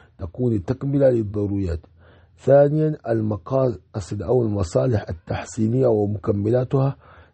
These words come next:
لأن التحسينيات تكون مكملة للحاجيات، والحاجيات نفسها مكملة للضروريات، فيعود أن التحسينيات مكملة للضروريات. لذا قال:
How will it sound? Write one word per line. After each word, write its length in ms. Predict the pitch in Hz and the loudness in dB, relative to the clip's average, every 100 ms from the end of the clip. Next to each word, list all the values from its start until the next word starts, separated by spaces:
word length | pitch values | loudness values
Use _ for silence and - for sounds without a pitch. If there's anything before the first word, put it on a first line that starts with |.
| - | -10
لأن 680 | 101 127 147 143 113 127 - - | -8 -2 -2 0 -2 -4 -8 -8
التحسينيات 920 | 110 - - 98 - 117 104 110 127 123 | -8 -6 -6 -6 -6 -4 -2 2 0 0
تكون 420 | 110 98 139 127 | -6 -4 -2 0
مكملة 640 | 107 104 - 156 151 139 127 | -2 -4 0 2 2 2 2
للحاجيات، 720 | 110 104 - 95 101 123 131 - - - | 0 -6 -6 -6 -2 0 0 -6 -20 -16
والحاجيات 800 | 107 110 117 120 110 139 151 - | -6 -4 0 -2 0 0 0 -2
نفسها 460 | 151 - - 175 165 | -4 -6 -6 -2 0
مكملة 540 | 127 110 135 135 131 | -2 0 0 2 2
للضروريات، 680 | 120 107 98 101 101 113 120 | 2 0 -4 -2 0 0 -2
فيعود 580 | - 107 101 - 143 117 - | -4 -2 -2 2 2 0 -4
أن 220 | 135 143 | -4 0
التحسينيات 840 | 135 127 123 113 - 131 135 151 156 - | -2 -2 -8 -8 -2 0 2 2 0 -6
مكملة 540 | 107 - 139 156 160 160 | -10 -2 0 2 2 2
للضروريات. 680 | 160 151 156 151 143 139 117 - _ _ _ - - - - 82 - _ _ _ _ _ _ _ - | 0 2 2 2 2 0 -4 -12 _ _ _ -20 -20 -4 4 4 4 _ _ _ _ _ _ _ -10
لذا 260 | 110 127 139 | 0 6 6
قال: 440 | 123 127 135 147 | 6 6 6 4